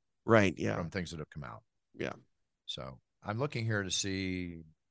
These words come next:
Speaker 2: whatever. They're just ta-, I
Speaker 1: But
Speaker 2: can
Speaker 1: bottom
Speaker 2: read
Speaker 1: line, we're talking about twenty years. He can be ninety,
Speaker 2: Yeah.
Speaker 1: ninety years old when he gets out. Like,
Speaker 2: You know what's horrible? You read the testimony of s-, of these women that were assaulted by him, and it just breaks my heart.
Speaker 1: Yeah. I mean,
Speaker 2: Breaks my
Speaker 1: it's,
Speaker 2: heart.
Speaker 1: it's disgusting what he did.
Speaker 2: Totally.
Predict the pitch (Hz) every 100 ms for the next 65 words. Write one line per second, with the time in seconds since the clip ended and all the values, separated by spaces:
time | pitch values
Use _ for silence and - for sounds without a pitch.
0 | _ _ _ _ _ - 85 87 82 85
1 | 85 90 - 90 - 220 226 233 196 147
2 | 139 226 214 151 - 160 120 101 90 120
3 | 120 117 120 127 127 113 - - 120 123
4 | 117 104 117 117 120 113 113 120 123 69
5 | - - _ _ _ - 170 143 117 113
6 | 113 110 127 110 120 110 - 98 98 92
7 | - - 92 87 92 98 95 92 87 87
8 | 90 - - 92 90 85 87 85 87 87
9 | 85 92 - 85 76 73 69 71 - _
10 | _ _ - 123 170 127 - _ _ -
11 | 117 120 120 - - - 120 - 127 160
12 | 180 - 110 - _ _ _ _ _ -
13 | 110 107 104 82